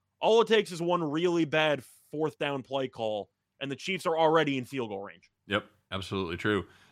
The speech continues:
Speaker 2: Joan asked a great question, Scott. I'm gonna put it to you since you're a Cowboys fan. Do you think Dak has reached his peak?
Speaker 1: I'd say no. I, I feel like Dak,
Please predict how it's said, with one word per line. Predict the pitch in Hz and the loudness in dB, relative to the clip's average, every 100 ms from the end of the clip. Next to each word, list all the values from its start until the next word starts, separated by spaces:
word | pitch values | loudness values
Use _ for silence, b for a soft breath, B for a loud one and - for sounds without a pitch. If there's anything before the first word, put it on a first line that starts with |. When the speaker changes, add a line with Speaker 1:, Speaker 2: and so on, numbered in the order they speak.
| - | -2
Speaker 2:
Joan | 110 247 233 | 4 6 4
asked | 147 143 - | 4 2 0
a | 104 | -4
great | 92 101 104 123 - | -4 0 0 0 -2
question, | 107 104 - 82 | 0 0 -2 -10
Scott. | - 95 | -2 0
I'm | 135 | 2
gonna | 185 | -2
put | - 123 | -2 -4
it | 107 | -4
to | 90 | -4
you | 98 | -4
since | 95 87 | -4 -4
you're | 90 | -4
a | 78 | -4
Cowboys | - 87 80 80 - | -2 -4 -2 -8 -8
fan. | 87 80 82 | -8 -6 -6
Do | 85 | -6
you | 92 160 | -4 -4
think | - 143 98 | -4 -8 -8
Dak | 98 101 104 - | -4 -2 -2 -6
has | 87 85 | -8 -8
reached | 90 90 - | -10 -10 -12
his | - 76 | -14 -14
peak? | - - 95 - - _ _ _ _ _ _ _ _ _ _ _ _ _ _ - | -16 -14 -14 -14 -20 _ _ _ _ _ _ _ _ _ _ _ _ _ _ -6
Speaker 1:
I'd | 160 | 2
say | 214 | 2
no. | 160 135 147 156 _ - | 4 2 2 -2 _ -4
I, | 127 123 | 0 0
I | |
feel | 143 202 190 | -2 0 2
like | 170 135 | 2 2
Dak, | 135 135 | 2 2